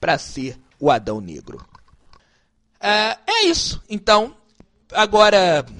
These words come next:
dá a nota, né? Eu vou dar a nota. O Bernardo Lopes vai falar da nota dele no, quando ele assistiu o filme, quando ele conseguir assistir o filme, que ele tá no momento muito apertado.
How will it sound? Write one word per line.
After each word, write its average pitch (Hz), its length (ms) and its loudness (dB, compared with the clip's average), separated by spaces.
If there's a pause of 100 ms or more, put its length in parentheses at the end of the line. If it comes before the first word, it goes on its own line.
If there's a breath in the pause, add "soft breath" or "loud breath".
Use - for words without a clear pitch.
(120)
dá 165 220 4
a 151 60 2
nota, 147 460 0
né? 214 260 -2
Eu 165 140 0
vou 139 140 -2
dar 135 200 0
a 170 40 -4
nota. 202 340 2
O 220 40 0
Bernardo 139 540 -4
Lopes 127 440 0
vai 123 480 -2 (300)
falar 131 420 0
da 131 160 -6
nota 127 420 -6
dele 113 460 -10 (260)
no, 117 600 -8
quando 131 240 -4
ele 117 160 -4
assistiu - 400 -10
o 113 40 -8
filme, 147 320 -6
quando 120 280 -10
ele 110 100 -10
conseguir 123 640 -10
assistir 120 360 -10
o 107 60 -8
filme, 151 360 -2
que 123 100 -8
ele 110 80 -8
tá 110 240 -2 (420 loud breath)
no 131 140 -6
momento 123 480 -4
muito 127 320 -4
apertado. 127 680 -4